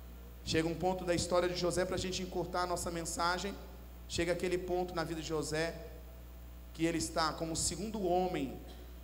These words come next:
do Egito. Aqueles que tentaram mal contra ele estavam ali diante dele, ajoelhados,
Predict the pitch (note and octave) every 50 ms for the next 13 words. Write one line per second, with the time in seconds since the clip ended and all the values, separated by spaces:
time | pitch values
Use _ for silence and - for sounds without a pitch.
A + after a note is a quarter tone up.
0 | - - C#3 D#3 D#3+ D3 C3+ - D3+ F3 G3 G3+ - - - - - - - -
1 | - - - - - - - - - - - - - - - - - - - -
2 | - - - - - - - - - - - - - E3+ D#3+ - F#3+ G#3 G#3+ G#3
3 | G3+ G#3 G#3 G3 - F#3 F3+ F3 F#3+ G3 G3 G3 G3 G3 F#3+ F#3+ F#3+ F#3+ F#3+ -
4 | F#3+ F3+ F3+ F3 E3+ E3 E3 F3 F3 E3 E3+ E3+ - F3+ E3+ D#3+ E3 E3+ E3 E3
5 | E3+ E3 D3+ - - - - - - B2+ C#3+ F3+ G3+ A3 G#3 F#3+ - - E3+ E3+
6 | F3+ G3 G3+ - - - - - - - - - - - D3+ E3 D#3 F3 G3+ G3+
7 | F#3+ F3 F3 F3+ F#3 G3+ G#3 G3 G3 - - -